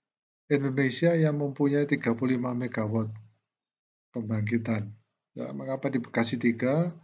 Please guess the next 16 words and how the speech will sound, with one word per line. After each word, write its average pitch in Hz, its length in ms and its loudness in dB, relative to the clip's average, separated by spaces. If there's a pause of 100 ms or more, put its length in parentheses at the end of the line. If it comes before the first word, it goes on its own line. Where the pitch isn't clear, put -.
(340)
Ya, 135 240 -8
karena, 151 560 -2 (1040)
eh, 131 560 2
standarnya 123 560 4
adalah 170 160 8
tiga 160 240 6
puluh 156 160 4
megawatt. 151 560 4 (480)
Ya, 131 160 -6
masing-masing 127 880 -4
generator 117 480 -2
tiga 110 240 -4
puluh 113 160 -2
lima 113 160 0 (240)
megawatt. 110 560 -2 (800)
Ya. 55 240 -16